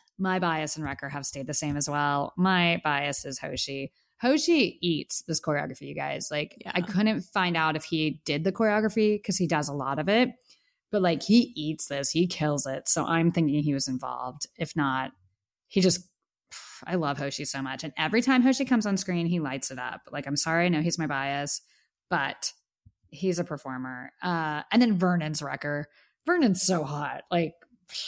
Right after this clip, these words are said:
Speaker 1: give me a
Speaker 2: So
Speaker 1: break.
Speaker 2: hot. Oh my God.
Speaker 1: He's so hot. <laughs> Vernon comes on screen. I'm like, "Oh, okay."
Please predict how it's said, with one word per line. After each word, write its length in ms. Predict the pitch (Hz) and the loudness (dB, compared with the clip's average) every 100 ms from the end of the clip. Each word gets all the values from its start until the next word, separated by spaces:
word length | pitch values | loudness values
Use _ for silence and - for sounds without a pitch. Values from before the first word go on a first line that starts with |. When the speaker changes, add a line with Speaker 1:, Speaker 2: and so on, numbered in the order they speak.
| - - _ _ _ _ | -12 -18 _ _ _ _
Speaker 1:
give 100 | 214 | -2
me 80 | 185 | 0
a 20 | |
Speaker 2:
So 120 | 135 - | 0 0
Speaker 1:
break. 120 | - | -2
Speaker 2:
hot. 460 | 185 170 165 - - | -4 -6 -10 -16 0
Oh 60 | 202 | 0
my 180 | 165 | 0
God. 160 | 160 247 | 2 4
Speaker 1:
He's 360 | 277 - - 175 | 8 8 8 6
so 200 | 214 185 | 4 4
hot. 300 | 180 160 175 | 2 0 0
<laughs> 20 | |
Vernon 320 | 226 247 285 | 6 6 4
comes 300 | - 240 214 | 0 0 0
on 100 | 208 | 0
screen. 220 | - 175 | -2 0
I'm 80 | 165 | -2
like, 140 | 151 - | -4 -2
"Oh, 160 | 196 - - - - - - _ - - | -2 -2 -6 -20 -16 -16 -18 _ -10 -2
okay." 520 | 202 262 160 165 254 | 0 2 0 0 -2